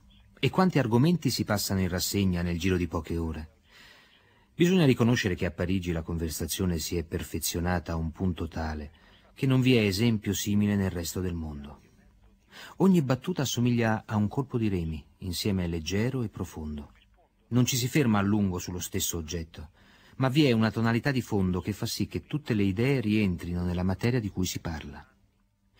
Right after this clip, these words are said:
Il pro e il contro vengono discussi con una rapidità sorprendente. È un piacere delicato che può essere solo appannaggio di una società estremamente raffinata,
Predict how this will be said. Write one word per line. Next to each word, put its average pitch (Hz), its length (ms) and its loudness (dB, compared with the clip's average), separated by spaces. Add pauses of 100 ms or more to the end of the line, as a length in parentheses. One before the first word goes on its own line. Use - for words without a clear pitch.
(140)
Il 139 160 -2
pro 196 180 2
e 180 60 4
il 151 80 2
contro 104 380 2
vengono 107 340 2
discussi 107 560 -2
con 104 160 -4
una 107 160 2
rapidità 107 520 -4
sorprendente. 107 1080 -8 (640)
È 110 120 0
un 107 100 2
piacere 117 300 2
delicato 104 440 2
che 92 120 -2
può 95 160 -4
essere 92 260 -2
solo 107 260 0
appannaggio 92 640 -2
di 85 80 -4
una 87 140 -4
società 92 520 -4
estremamente 90 800 -4
raffinata, 85 720 -8